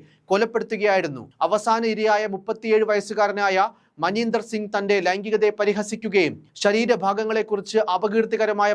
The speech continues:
പരാമർശങ്ങൾ നടത്തുകയും ചെയ്തെന്നും പ്രതി പോലീസിന് നൽകിയ മൊഴിയിൽ പറയുന്നുണ്ട്.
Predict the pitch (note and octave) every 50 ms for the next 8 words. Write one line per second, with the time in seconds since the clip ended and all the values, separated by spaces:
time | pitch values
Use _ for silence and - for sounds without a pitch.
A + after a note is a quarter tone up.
0 | G#3 G3+ F#3+ G3+ G#3 G#3+ G#3+ G#3 G#3 - G#3 G3+ G3+ F#3+ G3 G3 G3 G3 G#3 G3+
1 | G#3 G#3 G3+ G3 - G3 G3 G3 G#3 F#3+ F3 C#3+ A2+ - - _ - G3+ G3 G3+
2 | G#3+ G#3 G#3+ G3 G3 G3+ G#3+ A3 G#3+ A3 G#3 G#3+ G3 G3 F#3+ F#3 F3 F#3+ F#3+ F3+
3 | F3+ F#3 G3 G3 F#3+ F3+ - - F3 F3 F3+ F3 E3 D#3 C#3+ B2+ C3+